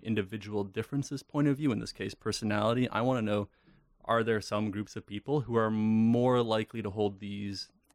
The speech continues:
uh, cognitive distortions about gambling, uh, than others? And so if you look at the personality literature, um, you know, let's start with the big five, and these are your, you know, five aspects of pers-, uh, personality that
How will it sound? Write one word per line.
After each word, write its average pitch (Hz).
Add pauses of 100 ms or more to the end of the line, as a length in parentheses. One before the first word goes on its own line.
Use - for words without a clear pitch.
uh, 98 (180)
cognitive 98
distortions 120
about 113
gambling, 113 (300)
uh, 101
than 120
others? - (260)
And 117
so 120
if -
you 143
look 151
at 131 (320)
the 107 (340)
personality 110
literature, 104
um, 101
you 117
know, 110
let's 120
start 135
with 107
the 110
big 104
five, 101
and 107
these 117
are 107
your, 98 (220)
you 101
know, 95 (100)
five 110
aspects 101
of 101
pers-, 104 (120)
uh, 104
personality 107
that 101